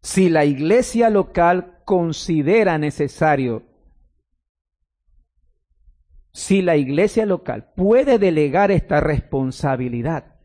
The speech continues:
pero ¿quién, a quién se le demandará? A la iglesia local.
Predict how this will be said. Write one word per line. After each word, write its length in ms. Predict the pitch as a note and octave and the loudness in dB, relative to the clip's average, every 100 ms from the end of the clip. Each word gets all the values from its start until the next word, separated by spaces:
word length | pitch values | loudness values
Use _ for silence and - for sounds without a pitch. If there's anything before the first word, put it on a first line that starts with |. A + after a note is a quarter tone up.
| _ _ _ - | _ _ _ -2
pero 460 | E3+ D#3 C#3+ - _ _ | 2 2 0 -4 _ _
¿quién, 720 | - A3+ C4 C4+ F#3 D3 _ _ _ _ _ | -2 2 4 4 2 -4 _ _ _ _ _
a 200 | D3 D#3 | -2 -2
quién 300 | - B3+ B3+ | 2 4 4
se 240 | - A3+ G#3 | 2 2 4
le 80 | |
demandará? 720 | F#3 E3+ D#3+ D3+ D#3 C3 - _ | 4 2 2 4 4 2 -4 _
A 120 | C#3 | -4
la 100 | B2+ | -2
iglesia 440 | B2+ A#2 G3+ - F#3+ | -2 0 0 2 2
local. 460 | E3+ E3 A#2+ G2 | 2 0 -4 -8